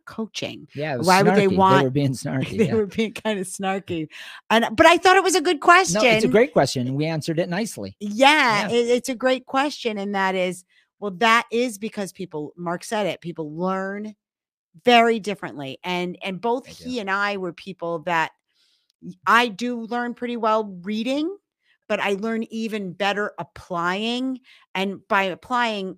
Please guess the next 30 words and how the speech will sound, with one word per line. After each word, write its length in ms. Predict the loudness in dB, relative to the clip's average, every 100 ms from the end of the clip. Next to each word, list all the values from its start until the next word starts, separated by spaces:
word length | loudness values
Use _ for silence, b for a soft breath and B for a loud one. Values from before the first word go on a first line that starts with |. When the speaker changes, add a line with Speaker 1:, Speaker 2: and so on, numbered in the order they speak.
| _
Speaker 1:
for 140 | -10 -8
me, 240 | -6 -8
sometimes 580 | -8 -10 -8 -8 -8 -10
it's 220 | -14 -16 -14
discussion. 1120 | -12 -12 -6 -4 -2 -2 -4 -2 -2 -4 -8 -8
Speaker 2:
Yeah, 300 | -6 -4 -4
that's 240 | -6 -8
experiential 800 | -10 -8 0 4 4 2 0 -2
learning, 340 | 0 -2 -4 -6
right? 220 | -6 -8 _
Speaker 1:
Yeah. 480 | -6 -4 -2 -4 -6
Speaker 2:
Yep. 140 | -10 _
Speaker 1:
Yeah. 380 | -4 0 2 0 -2
And 180 | -4 -2
then 220 | -2 -4
applying 640 | -10 -2 2 4 2 -2
and 100 | -6
then 120 | -6
talking 460 | -6 -4 -4 -4 -8
about 200 | -8 -12
it, 80 | -8
and 80 | -8
then 100 | -8
applying 600 | -10 -8 -4 -2 -4 -4
and 80 |
then 120 | -6 -8
talking 480 | -8 -6 -6 -8
about 280 | -10 -10 -10 -12
the 80 | -10
results. 640 | -8 -6 -4 -6 -10 -18